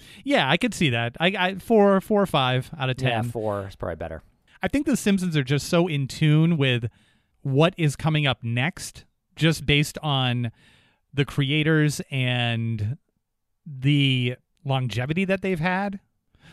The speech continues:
Speaker 1: Like, for example, on your list here is the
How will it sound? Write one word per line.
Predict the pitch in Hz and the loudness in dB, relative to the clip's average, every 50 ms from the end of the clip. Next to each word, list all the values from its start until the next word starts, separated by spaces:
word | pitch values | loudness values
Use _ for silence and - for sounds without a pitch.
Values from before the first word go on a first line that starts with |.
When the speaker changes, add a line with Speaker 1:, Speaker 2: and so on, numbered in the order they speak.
| - - | -6 -2
Speaker 1:
Like, | 156 160 147 | 0 0 0
for | - - 190 185 175 | 0 2 4 6 6
example, | 170 147 123 143 151 151 147 - 160 156 151 151 165 - - | 6 4 2 2 2 2 2 2 2 2 2 2 0 -2 -2
on | 151 151 156 156 | -2 0 2 2
your | 147 139 | 2 2
list | 139 139 147 156 151 - - - | 2 2 2 2 0 0 -4 -4
here | - 147 131 127 123 120 120 117 - _ - - _ - - - | -2 0 0 0 0 -2 -4 -4 -8 _ -20 -20 _ -20 -10 -2
is | 147 143 135 131 127 123 120 117 120 | 0 2 2 2 2 0 -2 -2 -2
the | 131 127 123 120 120 120 117 120 | -2 0 0 2 0 0 0 -2